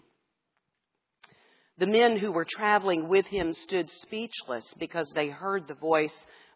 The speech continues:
but saw no one. And Saul got up from the ground, and though his eyes were open, he could see nothing. So they led him by the hand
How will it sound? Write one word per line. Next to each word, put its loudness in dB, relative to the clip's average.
but 0
saw 6
no 0
one. -6
And -2
Saul 10
got 10
up 6
from -2
the -4
ground, 4
and -2
though 2
his -4
eyes 6
were 2
open, -2
he -4
could -4
see -4
nothing. -6
So 0
they 0
led 0
him 0
by 4
the -6
hand -6